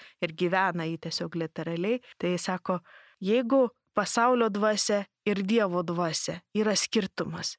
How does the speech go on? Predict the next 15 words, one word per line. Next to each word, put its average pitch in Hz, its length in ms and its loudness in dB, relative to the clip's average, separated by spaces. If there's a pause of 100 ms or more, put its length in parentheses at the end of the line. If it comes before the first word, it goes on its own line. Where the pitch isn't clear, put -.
Pasaulio 233 500 2
dvasia 233 540 2
tave 220 280 2
ragina 226 480 2
ieškot, 226 400 0 (180)
kad 220 240 0
tavo 233 220 2
kūnui 269 400 2
būtų 220 240 0
patogu, 214 720 0 (100)
kad 226 160 0
tau 285 240 6
netrūktų 254 640 2
kažko 202 560 -2
tai, 185 240 -6